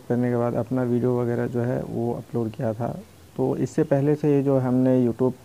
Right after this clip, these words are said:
को जो है मेल किया हुआ था, हमारा चैनल जब, मेरा, अ, जब आईडी वगैरह भी डिलीट हो गया था, हमने अपना आईडी रिकवर किया और उसके बाद में मेल को जो है हमने, अ, YouTube को जो है हमने मेल किया था और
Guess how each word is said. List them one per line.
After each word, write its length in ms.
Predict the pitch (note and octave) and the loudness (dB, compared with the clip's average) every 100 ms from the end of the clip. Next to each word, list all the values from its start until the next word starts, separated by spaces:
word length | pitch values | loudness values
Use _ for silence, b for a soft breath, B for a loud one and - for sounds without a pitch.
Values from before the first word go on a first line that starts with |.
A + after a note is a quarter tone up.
| - - | -10 -2
को 160 | B2 | 0
जो 120 | A#2+ A#2+ | 2 0
है 180 | B2 | 0
मेल 320 | A#2+ A2+ A#2 A#2 | 0 2 0 2
किया 160 | A#2+ | 2
हुआ 220 | A#2 A#2+ | 2 0
था, 320 | A2+ B2 A#2+ A#2+ | 0 -2 -4 -4
हमारा 300 | A2+ A2+ A2+ | -4 -2 -2
चैनल 380 | A2 A2+ A2+ A2+ | -2 -2 0 0
जब, 200 | A2+ A2+ B B B - A#2+ | 0 -2 B B B -4 2
मेरा, 160 | A#2+ | 4
अ, 60 | A2+ - C3 A#2 A2 | 2 0 0 0 2
जब 500 | A2+ G#2+ A#2 A2+ A#2 | 0 2 2 2 0
आईडी 280 | B2+ A#2+ B2 | -2 2 2
वगैरह 380 | B2 A#2+ A#2+ A#2 | 4 2 2 2
भी 120 | A#2 | 2
डिलीट 300 | A#2 A2+ A2 | 0 0 0
हो 100 | A#2 | 0
गया 120 | A2+ | 0
था, 160 | A2 A2+ | 0 -2
हमने 200 | A#2 A#2 | 0 -2
अपना 380 | - - A#2+ | -6 -4 0
आईडी 280 | A2+ A2+ A#2+ | 2 2 2
रिकवर 460 | A2+ A2 A#2+ B2+ B2 | 2 2 4 4 4
किया 260 | B2 A#2+ | 2 2
और 220 | A#2 A#2 A#2 | 2 2 0
उसके 220 | A2 A#2+ | -2 0
बाद 160 | A#2 | 2
में 160 | A#2+ A#2+ | 2 2
मेल 280 | A#2 A#2 A2+ | 2 2 0
को 160 | A#2+ | -2
जो 120 | A2+ A2+ | -2 -2
है 120 | A#2+ | -2
हमने, 280 | A#2 A#2 A#2+ | 0 2 0
अ, 60 | B B B B - A#2+ A#2 A2+ A2 A2 C3 A2 | B B B B -4 0 2 2 2 0 -2 -2
YouTube 260 | A2 B2+ B2 | 2 0 2
को 100 | B2+ | 2
जो 120 | B2 | 2
है 200 | A#2+ A#2 | 2 0
हमने 280 | A2+ A2+ A#2 | 0 2 2
मेल 300 | A2+ A#2 A#2 | 2 2 2
किया 200 | A#2 A2+ | 0 0
था 240 | A#2 A#2 | 0 0
और 320 | A#2 A#2 A#2 | 2 0 -2